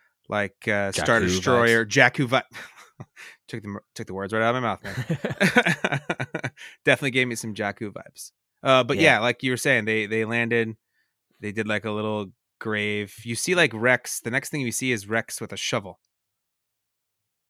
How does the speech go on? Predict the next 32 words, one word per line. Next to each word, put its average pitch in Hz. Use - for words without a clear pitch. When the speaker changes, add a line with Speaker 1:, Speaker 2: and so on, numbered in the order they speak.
Speaker 1:
indicating 113
that 110
they 110
just 104
buried 107
a 104
shitload -
Speaker 2:
Burying 90
Speaker 1:
of 117
bodies. -
Speaker 2:
bodies. 104
Speaker 1:
Even 156
though 190
they 180
Speaker 2:
I 180
Speaker 1:
were -
Speaker 2:
mean, 190
Speaker 1:
just -
trying 170
to 135
Speaker 2:
yeah. 127
Speaker 1:
kill 170
all 117
of 113
them, 127
but, 120
you 147
know, 120
whatever. 110
Speaker 2:
Well, 151
they 143
weren't, 165